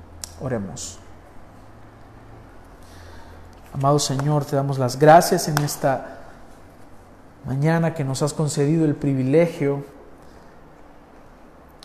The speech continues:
de estudiar tu palabra. Gracias por lo que habla, Señor, a, a nuestras vidas.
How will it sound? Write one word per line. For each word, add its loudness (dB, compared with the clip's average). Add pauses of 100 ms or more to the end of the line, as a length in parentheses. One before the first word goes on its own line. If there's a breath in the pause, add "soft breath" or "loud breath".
(140)
de -8
estudiar 4
tu -2
palabra. 0 (2000 loud breath)
Gracias 8
por 0
lo 0
que -2
habla, 2
Señor, -6
a, -6
a -8
nuestras -6
vidas. -2